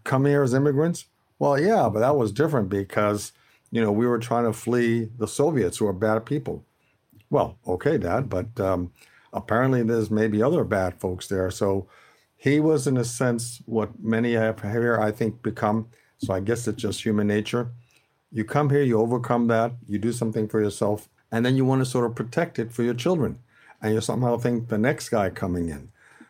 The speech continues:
So in New York City, we have this situation.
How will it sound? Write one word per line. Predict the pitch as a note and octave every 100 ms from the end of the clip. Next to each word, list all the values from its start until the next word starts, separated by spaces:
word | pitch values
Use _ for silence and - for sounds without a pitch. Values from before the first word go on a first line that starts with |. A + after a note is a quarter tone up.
| _
So | - B2+ A#2
in |
New | A2+
York | C3+ B2+ A#2+
City, | - E3+ B2+ B2+ B2 - _ _
we | G#2+ A2
have | A2+ A2
this | A2+
situation. | C3 B2 B2+ C3+ B2 E2